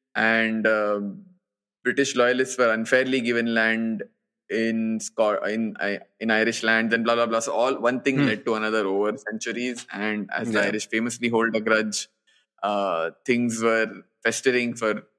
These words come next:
Speaker 1: decades, centuries together. It was around the sixties when tensions really flared up.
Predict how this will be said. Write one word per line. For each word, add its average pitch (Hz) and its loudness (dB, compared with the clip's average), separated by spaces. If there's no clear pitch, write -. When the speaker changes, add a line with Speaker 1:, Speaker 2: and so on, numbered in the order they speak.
Speaker 1:
decades, 117 2
centuries 117 -2
together. 120 0
It 104 -8
was 117 -2
around 120 2
the 127 -6
sixties 127 -2
when 113 0
tensions 110 -2
really 113 0
flared 107 2
up. 110 0